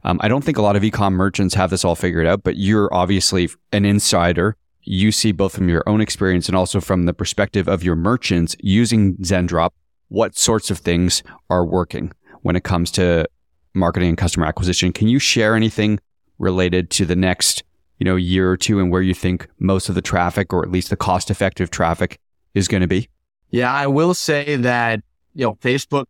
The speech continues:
Speaker 2: still one hundred percent works for a lot of drop shippers. It is not as easy as it was.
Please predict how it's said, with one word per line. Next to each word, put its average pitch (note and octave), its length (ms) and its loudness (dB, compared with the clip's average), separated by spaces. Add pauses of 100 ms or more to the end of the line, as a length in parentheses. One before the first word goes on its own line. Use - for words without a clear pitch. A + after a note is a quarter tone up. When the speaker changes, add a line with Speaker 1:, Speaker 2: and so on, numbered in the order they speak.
(120)
Speaker 2:
still A#2 640 -2 (160)
one A2 320 0
hundred A2 220 0
percent G2+ 280 -2
works F2 380 -2
for G2 260 -2
a E2+ 60 -2
lot E2+ 240 0
of F2 60 -8
drop F#2 260 -2
shippers. C#3 400 -6
It A#2 160 -2
is C3 160 0
not B2 240 0
as A2 260 0
easy G#2+ 300 0
as B2 120 0
it C3 100 0
was. D#3+ 440 -2